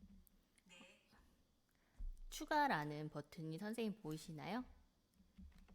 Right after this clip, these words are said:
여기 보시면 이렇게 조금 더 크게 보면 여기 소스 목록 있고 아래쪽에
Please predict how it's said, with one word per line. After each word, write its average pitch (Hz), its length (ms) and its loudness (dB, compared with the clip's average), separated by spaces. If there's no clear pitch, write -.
여기 170 200 -10
보시면 220 680 -2
이렇게 143 220 -8
조금 196 580 -6
더 147 140 -8
크게 - 280 -10
보면 156 300 -8
여기 165 340 -8
소스 277 320 -6
목록 170 360 0
있고 190 420 -4
아래쪽에 156 760 -6